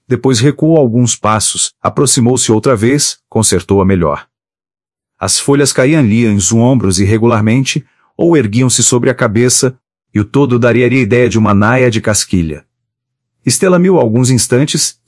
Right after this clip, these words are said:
inclinou-se para ela e beijou-a repetidas vezes.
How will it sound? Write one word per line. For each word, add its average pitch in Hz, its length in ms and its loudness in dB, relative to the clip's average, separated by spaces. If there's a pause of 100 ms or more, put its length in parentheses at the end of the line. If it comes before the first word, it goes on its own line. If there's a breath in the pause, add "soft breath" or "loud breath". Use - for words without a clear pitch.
inclinou-se 180 560 0
para 160 240 0
ela 117 240 2
e 120 40 0
beijou-a 117 480 2
repetidas 147 680 -2
vezes. - 600 -4